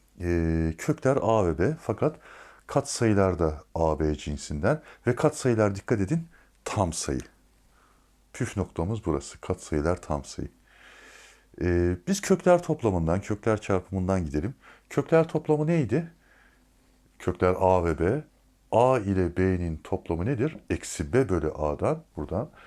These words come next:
eksi B bölü A. Buradan A ile B arasında bir ilişki kuralım. Oradan, e, A ve B'nin ne olduğunu tespit etmeye çalışalım. Nasıl ederiz? Çünkü A ve B tam sayı.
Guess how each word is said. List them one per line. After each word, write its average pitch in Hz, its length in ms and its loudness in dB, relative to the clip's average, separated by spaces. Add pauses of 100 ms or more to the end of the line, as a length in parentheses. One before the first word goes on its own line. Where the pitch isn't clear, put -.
(440)
eksi - 500 -6
B 101 180 0
bölü 78 200 -2
A. 76 180 -10 (1700)
Buradan 196 280 6
A 185 220 8
ile 185 180 4
B 180 100 6
arasında 170 420 4
bir 156 100 4
ilişki 147 300 -2
kuralım. 151 400 2 (440)
Oradan, 113 400 4 (100)
e, 90 460 4
A 92 240 4
ve 90 120 0
B'nin 90 360 0
ne 107 80 2
olduğunu 95 340 -2
tespit - 340 -8
etmeye 80 280 -4
çalışalım. 71 460 -8 (1080)
Nasıl 92 260 0
ederiz? 78 300 -2
Çünkü - 400 -6 (360)
A 78 240 0
ve 67 120 -4
B 95 180 0 (380)
tam 80 260 -2
sayı. 71 280 -6